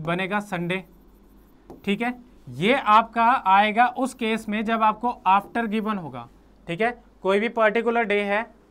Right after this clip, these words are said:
वो उसको आज बोला गया है, तो उसके बाद जो दिन होगा वो उसमें क्या करना पड़ेगा हमें, उसमें रिमाइंडर को या ऑड डेज को आपको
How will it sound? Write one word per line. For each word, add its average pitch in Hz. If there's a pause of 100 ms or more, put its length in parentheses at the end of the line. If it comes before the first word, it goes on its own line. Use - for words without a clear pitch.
(120)
वो 160
उसको 208
आज 208
बोला 208
गया 208
है, 220 (320)
तो 208
उसके 202
बाद 190
जो 226
दिन 196
होगा 160 (360)
वो 165
उसमें 214
क्या 220
करना 220
पड़ेगा 165
हमें, 151 (300)
उसमें 202
रिमाइंडर 196
को 190
या 190 (200)
ऑड 202
डेज 180
को 175
आपको 185